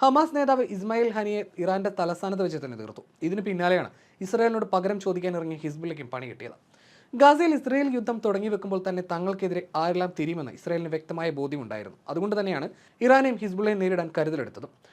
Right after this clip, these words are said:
മാസങ്ങൾ നീണ്ട പ്ലാനിങ്ങിൽ പേജർ ബോംബുകൾ പൊട്ടിത്തെറിപ്പിച്ചതും മൊസാദിന്റെ തന്ത്രമാണ്.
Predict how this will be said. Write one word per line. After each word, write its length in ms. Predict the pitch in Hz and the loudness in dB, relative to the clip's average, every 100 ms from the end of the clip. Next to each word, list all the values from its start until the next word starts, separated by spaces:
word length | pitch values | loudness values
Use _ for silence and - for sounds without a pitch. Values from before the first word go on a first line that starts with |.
| - - | -8 6
മാസങ്ങൾ 420 | 277 311 349 330 | 6 6 4 4
നീണ്ട 180 | 294 269 269 | 4 2 2
പ്ലാനിങ്ങിൽ 360 | 220 214 214 190 | 0 0 -2 0
പേജർ 260 | 190 185 214 202 | 4 4 4 0
ബോംബുകൾ 260 | 196 190 185 | 0 -2 -2
പൊട്ടിത്തെറിപ്പിച്ചതും 640 | 180 180 220 202 175 151 117 | -6 -4 -2 -2 -2 -6 -8
മൊസാദിന്റെ 380 | 156 165 160 151 135 | -4 -2 -2 -6 -8
തന്ത്രമാണ്. 380 | 123 117 110 | -8 -10 -12